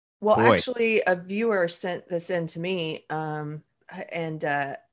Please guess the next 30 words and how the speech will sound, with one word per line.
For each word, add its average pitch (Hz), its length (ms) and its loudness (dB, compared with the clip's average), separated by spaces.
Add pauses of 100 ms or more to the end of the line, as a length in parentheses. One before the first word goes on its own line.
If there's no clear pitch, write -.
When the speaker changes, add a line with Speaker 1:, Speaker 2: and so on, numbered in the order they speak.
(680)
Speaker 1:
and 156 140 -8
I 151 140 -2
wasn't, 156 360 -4
I, 196 300 6
I 233 200 4
think 294 340 -4
I'd 226 180 2
seen 202 300 -2
one 180 180 0
news 170 180 -2
article 156 300 0
about 151 200 0
it, 139 120 -2
but 156 180 -6
not 160 200 -4
a 160 40 -4
big 156 220 -4
deal 156 220 -4
about 143 200 -2
it. 123 140 -2
And 156 100 -10
so, 135 300 -6
yeah, 151 240 2
it - 20 -2
was 151 120 -6
very 156 240 -4
interesting. 143 420 -12
So 156 140 -10
thank 202 240 -2
you. 151 260 -4